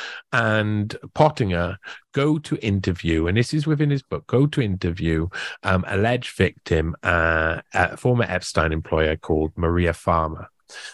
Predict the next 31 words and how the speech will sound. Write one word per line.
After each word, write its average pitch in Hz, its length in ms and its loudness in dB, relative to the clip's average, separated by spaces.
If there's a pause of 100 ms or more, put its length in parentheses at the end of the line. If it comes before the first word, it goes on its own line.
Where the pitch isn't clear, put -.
(180)
And 104 160 -2
on 123 200 0
the 127 60 2
way 170 300 2
back 165 320 -4
from 139 240 0
meeting 139 320 -2
Farmer, 90 520 0
Edwards 120 520 0
states, - 600 -2 (680)
"I 127 80 4
came 190 380 0
to 196 120 0
see 85 340 0
that 92 200 -2
Stan 82 640 0
is 98 160 0
like 104 300 0
the 98 100 -2
character 110 640 -2
the 95 160 -2
wolf 92 520 -2 (140)
from 92 220 0
Pulp - 260 0
Fiction. 78 540 0 (560)
He 131 160 2
can 135 160 0
handle 147 480 2
any 170 240 2
situation 151 720 0
for 113 160 0